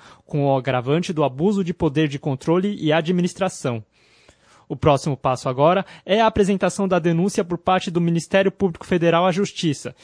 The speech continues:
e caso a denúncia seja aceita, eles se tornarão réus. Procurado pela reportagem, a assessoria do Ministério Público Federal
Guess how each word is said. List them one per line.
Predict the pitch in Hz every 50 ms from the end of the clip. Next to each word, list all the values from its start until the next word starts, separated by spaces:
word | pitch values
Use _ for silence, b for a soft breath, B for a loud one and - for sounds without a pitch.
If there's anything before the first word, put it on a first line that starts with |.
| b b b b -
e | 127
caso | - - 139 135 131 139
a |
denúncia | 131 127 135 135 135 131 - 139 123
seja | - - 143 127 123 127
aceita, | - - - 160 175 190 - 208 B B B 156 B
eles | - 160 165 156
se | - 156
tornarão | - - - 160 156 151 151 151 165 185
réus. | 156 131 151 131 110 110 - - - b b b b b b b b b b -
Procurado | - 165 - - 156 147 147 139
pela | - - 151 143
reportagem, | 139 151 131 160 151 - - 160 165 185 196 208 220 B B B B B
a | - 180
assessoria | 170 - 196 180 - 196 185 175 208 208
do | 190 208
Ministério | 196 196 190 - - - 180 165 170
Público | - - 185 165 147 165 - -
Federal | 175 156 143 147 139 143 160 185 196